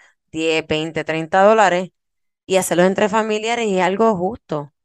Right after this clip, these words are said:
Obviamente hay personas que, pues, pueden ser irresponsables y no llegan con los regalos, pero buscar alternativas, qué sé yo. Pero yo pienso que eso es otra buena manera de, you know.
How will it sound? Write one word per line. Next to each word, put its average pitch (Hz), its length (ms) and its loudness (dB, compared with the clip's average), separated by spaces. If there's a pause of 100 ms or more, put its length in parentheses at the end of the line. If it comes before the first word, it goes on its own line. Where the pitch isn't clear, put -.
Obviamente 226 540 2
hay 220 60 -2
personas 208 520 -2
que, 170 160 -8
pues, 165 280 -2 (840)
pueden 180 280 4
ser 190 240 0
irresponsables 190 680 0
y 190 40 -2
no 180 100 0
llegan 175 260 -4
con 175 120 -4
los 170 120 -2
regalos, 202 520 -4
pero 175 180 -2
buscar 156 240 -8
alternativas, 180 760 -2
qué 170 140 -8
sé 175 180 -8
yo. 208 260 -4 (800)
Pero 202 200 4
yo 180 140 4
pienso 247 260 -2
que 196 80 -4
eso 185 140 -4
es 190 100 0
otra 185 380 -4 (320)
buena 170 340 -6
manera 160 460 -8
de, - 340 -14 (240)
you 160 160 -10
know. - 120 -14